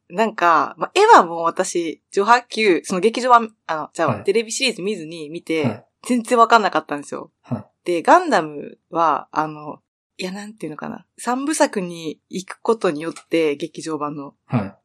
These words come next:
Speaker 1: なんかこう、ファーストガンダム見たって言えないのがちょっと嫌なんで、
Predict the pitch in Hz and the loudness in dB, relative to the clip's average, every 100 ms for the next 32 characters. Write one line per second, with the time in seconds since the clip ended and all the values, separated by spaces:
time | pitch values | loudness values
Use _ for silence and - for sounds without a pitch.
0 | _ 180 196 165 - 135 - _ - 220 | _ -8 -2 -4 -4 -12 -12 _ 0 2
1 | 240 - 247 254 240 175 151 165 202 185 | 2 2 4 6 4 2 0 -6 4 4
2 | - - 147 135 - - 196 247 247 233 | 4 -2 -4 -4 -10 -4 4 6 8 6
3 | 180 151 147 - 156 165 151 131 135 139 | 6 0 -4 -4 -2 0 -2 -4 -10 -14